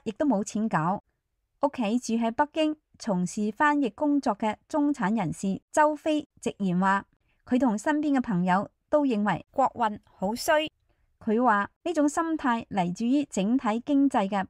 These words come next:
不可預測性。中共建制七十五週年，B B C特別獻上專題文章，直指從習近平上台以嚟，喺佢嘅領導下，中國越嚟越慘，中國民眾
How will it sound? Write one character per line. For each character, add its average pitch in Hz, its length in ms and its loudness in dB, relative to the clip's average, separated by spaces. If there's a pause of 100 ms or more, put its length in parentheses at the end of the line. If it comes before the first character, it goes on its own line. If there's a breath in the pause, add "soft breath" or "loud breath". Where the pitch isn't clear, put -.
不 302 120 -2
可 202 180 -2
預 185 300 -4
測 240 200 -6
性。 190 320 -2 (460)
中 349 180 -2
共 247 160 4
建 247 240 2
制 254 80 0 (160)
七 311 160 -2
十 - 120 -4
五 202 180 -4
週 254 200 0
年， 226 220 -2 (280)
B 320 120 0
B 320 160 0
C 311 240 0
特 214 140 0
別 208 240 -8
獻 220 220 0
上 202 400 -2
專 311 240 -2
題 233 200 -2
文 - 200 -4
章， 240 300 0 (140)
直 240 100 0
指 233 340 -4
從 196 380 -4
習 226 140 0
近 220 120 0
平 202 260 -2
上 190 280 -2
台 226 180 -2
以 175 200 -2
嚟， 180 200 0 (300)
喺 220 160 0
佢 226 180 0
嘅 233 200 0
領 196 240 -4
導 202 160 2
下， 190 320 0 (200)
中 349 260 0
國 - 280 2 (120)
越 208 120 -2
嚟 170 140 0
越 180 160 -2
慘， 180 420 -2 (180)
中 381 220 0
國 302 220 2
民 170 260 -2
眾 214 260 0